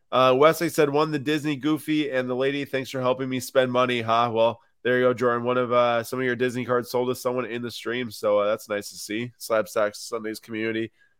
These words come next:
helping each other out. And, uh, Tech says it's the second period. Let's go Kraken. Indeed. And Asian Punk said, "Won the out of fifty Sunburst Holland, okay price." I s-, actually was watching that here. Pretty nice looking card. And then I was gonna say a really nice card,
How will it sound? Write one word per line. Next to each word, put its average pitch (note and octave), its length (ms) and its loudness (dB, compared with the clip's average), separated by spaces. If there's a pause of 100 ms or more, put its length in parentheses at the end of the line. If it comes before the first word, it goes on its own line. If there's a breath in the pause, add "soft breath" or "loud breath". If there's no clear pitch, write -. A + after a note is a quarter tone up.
helping A#2+ 240 0
each B2 160 -8
other A#2+ 180 2
out. D#3 220 6 (380 soft breath)
And, B2 240 2
uh, A#2+ 460 4 (140)
Tech C3 220 0
says A#2+ 220 -2
it's G#2+ 160 -12
the - 100 -16
second A#2 280 -8
period. A2+ 260 -2
Let's G#2+ 160 -4
go G2 120 -6
Kraken. A2+ 480 -6
Indeed. G#2 400 -8 (380)
And A2+ 260 -2
Asian A#2 260 -4
Punk B2 220 -2
said, B2 160 -2
"Won B2+ 200 0
the B2 140 0
out C3+ 120 6
of C3 80 -2
fifty C#3+ 260 -2
Sunburst C3+ 460 0
Holland, C3 340 4
okay C3 460 2
price." B2+ 320 2
I B2+ 40 0
s-, - 280 -6
actually A#2+ 280 0
was A2 100 -4
watching A2 340 2
that A2 80 -2
here. A2 160 -2
Pretty A#2 240 -6
nice G#2+ 280 -2
looking G#2 220 -16
card. A2+ 320 2 (380 soft breath)
And B2 100 2
then C#3+ 80 8
I C#3+ 40 8
was C3+ 100 2
gonna D#3 120 2
say C#3+ 320 4
a B2+ 140 2 (220)
really E3+ 420 0
nice D3+ 280 4
card, C3+ 460 8